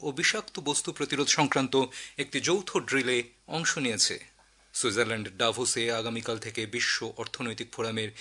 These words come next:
শীর্ষ বৈঠক শুরু হচ্ছে। আগামী ফেব্রুয়ারি মার্চ মাসে অস্ট্রেলিয়া সফরের জন্য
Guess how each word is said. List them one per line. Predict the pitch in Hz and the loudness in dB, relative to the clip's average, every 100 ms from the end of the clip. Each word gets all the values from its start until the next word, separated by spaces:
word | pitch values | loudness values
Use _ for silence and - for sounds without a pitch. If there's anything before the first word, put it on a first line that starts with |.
| - - | -14 0
শীর্ষ | - - 196 - | 2 4 2 2
বৈঠক | 135 113 123 - | 0 -2 -2 -2
শুরু | 131 104 | -2 -4
হচ্ছে। | 104 - 98 - - - _ _ - - - | -2 2 2 0 -16 -20 _ _ -20 -20 -2
আগামী | 98 107 107 | 2 2 0
ফেব্রুয়ারি | - 143 131 139 127 | 2 2 2 0 0
মার্চ | 113 113 - | 0 0 0
মাসে | 110 - 190 | 0 0 2
অস্ট্রেলিয়া | 185 - 175 160 139 | 2 2 2 0 0
সফরের | - - 127 | -2 -4 -4
জন্য | 120 120 | -2 -2